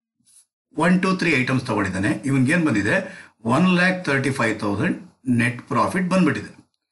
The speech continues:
ಈಗ ಇವಾಗ ನಾವೇನ್ ಮಾಡ್ಬೇಕು, ಈ ನೆಟ್ ಪ್ರಾಫಿಟ್ ಬೇಸ್ ಮೇಲೆ ನಾವು ಮೊದ್ಲೇನ್ ಕಂಡುಹಿಡಿಬೇಕು, ಬುಕ್ ಪ್ರಾಫಿಟ್‌ನ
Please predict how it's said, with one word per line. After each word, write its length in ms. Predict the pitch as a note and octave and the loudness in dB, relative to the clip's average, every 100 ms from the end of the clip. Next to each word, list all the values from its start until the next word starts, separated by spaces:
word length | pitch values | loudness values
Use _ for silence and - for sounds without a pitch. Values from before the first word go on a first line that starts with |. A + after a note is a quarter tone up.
| _ _ _ - | _ _ _ 0
ಈಗ 200 | D3+ G3+ | 2 4
ಇವಾಗ 200 | G#3+ F#3+ | 4 4
ನಾವೇನ್ 380 | D3+ B2+ B2 A#2+ | 2 2 0 2
ಮಾಡ್ಬೇಕು, 500 | A2 G2+ F2+ - D#3 | 0 0 -4 -4 0
ಈ 180 | B2+ D3 | 2 2
ನೆಟ್ 300 | B2+ A#2 - | 2 -2 -4
ಪ್ರಾಫಿಟ್ 420 | - F#3 F#3 E3 | 0 0 2 -2
ಬೇಸ್ 440 | A2 C3 C#3 - | -2 -2 -2 -2
ಮೇಲೆ 280 | G#2+ G2 C#3+ | -4 -4 -2
ನಾವು 160 | A#2+ G#2+ | -2 -2
ಮೊದ್ಲೇನ್ 380 | A2 A#2+ E3+ C#3 | -2 -2 -2 0
ಕಂಡುಹಿಡಿಬೇಕು, 760 | B2 G#2+ F#2+ F#2 B2 F3 A3 - - _ _ _ A2+ | -2 -4 -8 -8 -4 -2 -4 -10 -20 _ _ _ -6
ಬುಕ್ 300 | A#2 F#3+ - | -4 -4 -4
ಪ್ರಾಫಿಟ್‌ನ 680 | B2 G#2 F#2+ G#2+ G2 - | -2 -2 -2 -6 -8 -2